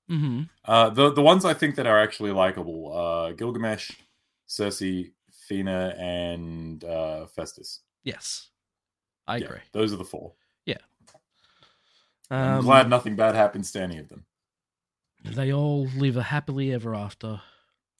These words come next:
Speaker 2: But hey, that London, uh, action scene's got some neat stuff. You got
Speaker 1: What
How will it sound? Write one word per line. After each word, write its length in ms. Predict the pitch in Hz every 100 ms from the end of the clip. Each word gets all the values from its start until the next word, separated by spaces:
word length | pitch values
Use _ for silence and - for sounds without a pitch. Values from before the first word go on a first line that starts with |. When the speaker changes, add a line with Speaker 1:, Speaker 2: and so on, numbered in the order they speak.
| _ _ _ -
Speaker 2:
But 80 | 151
hey, 240 | 190 175
that 320 | 107 151 160
London, 580 | 143 156 165 165 147 131
uh, 300 | 110 110 104
action 320 | 117 123 - 113
scene's 320 | 127 120 110
got 180 | 113 92
some 340 | 98 92 92
neat 200 | 104 101
stuff. 480 | - - 98 80 -
You 120 | 90
got 80 |
Speaker 1:
What 40 | 92